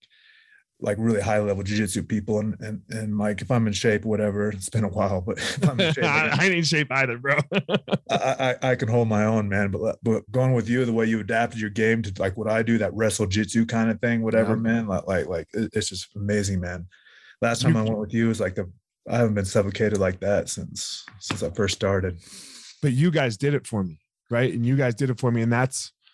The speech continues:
Speaker 2: that, that's what the sign for my opinion, when you talk about real team, real camaraderie, real people, and real growth, it's, you have to make the people coming behind you be able to, to be a little better than you, right? To be a little
Speaker 1: Yeah.
Speaker 2: more skillful than you. And if you're not doing that, like me as a teacher now,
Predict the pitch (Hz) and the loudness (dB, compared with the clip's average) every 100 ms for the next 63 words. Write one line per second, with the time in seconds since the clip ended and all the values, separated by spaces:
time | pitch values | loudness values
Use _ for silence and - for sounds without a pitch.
0 | _ _ _ _ _ 139 131 131 147 151 | _ _ _ _ _ 0 0 0 -2 0
1 | 175 131 123 - 131 139 131 123 120 123 | 0 2 0 2 2 2 0 0 2 2
2 | 107 120 107 98 139 120 98 131 147 139 | 0 0 -2 0 0 0 -2 2 2 2
3 | 110 104 120 135 131 120 101 98 95 95 | 0 2 2 2 0 -2 -2 -4 -4 -4
4 | 107 135 127 - 110 104 101 107 127 113 | 0 0 0 -2 -2 -2 -2 0 0 0
5 | 135 120 104 - 135 - - _ _ _ | 0 0 -2 -8 -10 -10 -14 _ _ _
6 | _ _ _ _ 147 143 120 131 151 - | _ _ _ _ 0 2 2 0 0 0
7 | 143 143 135 139 160 143 131 156 143 120 | 2 2 0 0 2 2 0 0 2 0
8 | 120 170 143 113 123 131 127 120 110 - | 0 0 0 0 0 2 2 0 -2 -4
9 | 131 113 139 127 127 107 127 175 110 95 | -4 0 0 2 0 0 2 2 2 -4
10 | 82 - _ _ 110 123 131 123 139 139 | -8 -14 _ _ 0 0 0 0 2 2
11 | 139 139 - 151 170 - 110 101 101 101 | 2 0 0 0 0 0 0 2 2 0
12 | - 165 131 101 160 143 107 85 101 135 | 0 0 0 0 2 2 0 -2 -2 0
13 | 160 135 113 - 156 - 110 135 127 | 0 0 -4 -4 -4 -2 0 2 2